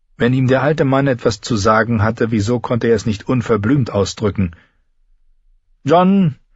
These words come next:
hast du dich je gefragt, wieso die Männer der Nachtwache keine Frauen haben und keine Kinder zeugen dürfen?“, fragte Meister Aemon. John zuckte mit den Achseln. „Nein.“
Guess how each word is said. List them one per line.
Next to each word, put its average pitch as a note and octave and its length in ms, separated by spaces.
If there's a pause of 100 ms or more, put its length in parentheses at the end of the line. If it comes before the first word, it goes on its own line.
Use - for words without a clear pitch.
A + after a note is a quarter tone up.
(440)
hast D3+ 280
du E3 60
dich C#3+ 180
je E3 140
gefragt, E3 520
wieso D3+ 280
die C#3+ 120
Männer D#3 280
der C#3 120
Nachtwache D3 540
keine C#3 240
Frauen D3 340
haben F3 280
und D#3 160
keine C3+ 280
Kinder E3+ 340
zeugen D#3+ 320
dürfen?“, F3+ 420 (600)
fragte D#2+ 360
Meister D2+ 480
Aemon. D2 500 (1000)
John F#2 340
zuckte - 320
mit F#2 140
den G#2 120
Achseln. - 440 (400)
„Nein.“ A#2+ 500